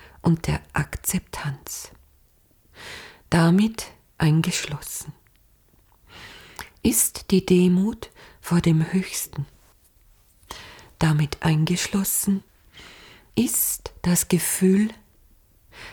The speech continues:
dass du nichts leisten musst,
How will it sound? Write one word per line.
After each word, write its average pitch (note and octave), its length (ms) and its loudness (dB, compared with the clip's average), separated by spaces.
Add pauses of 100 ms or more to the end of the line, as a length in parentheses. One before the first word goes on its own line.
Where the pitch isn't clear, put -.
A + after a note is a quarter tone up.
(140)
dass - 240 0
du F3 140 2
nichts F3+ 760 0
leisten F3+ 680 0
musst, - 500 -4